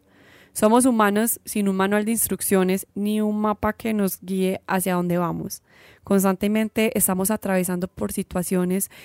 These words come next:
que nos confunden, que nos hieren y que nos hacen fuertes y sabios. A veces dudamos de nosotros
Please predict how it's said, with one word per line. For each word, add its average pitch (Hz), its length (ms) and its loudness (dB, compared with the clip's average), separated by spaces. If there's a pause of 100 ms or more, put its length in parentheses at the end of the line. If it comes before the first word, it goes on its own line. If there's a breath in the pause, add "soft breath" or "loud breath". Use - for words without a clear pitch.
(140 loud breath)
que - 100 -4
nos 185 140 2
confunden, 180 640 -2 (320 soft breath)
que 185 140 0
nos 180 180 2
hieren 220 420 0 (220 loud breath)
y - 80 -6
que 196 140 0
nos 190 100 2
hacen 185 260 0
fuertes 233 540 -2
y 196 80 -2
sabios. 180 540 -4 (300)
A 196 120 2
veces 196 260 2
dudamos 202 420 0
de 214 100 -2
nosotros 196 600 -2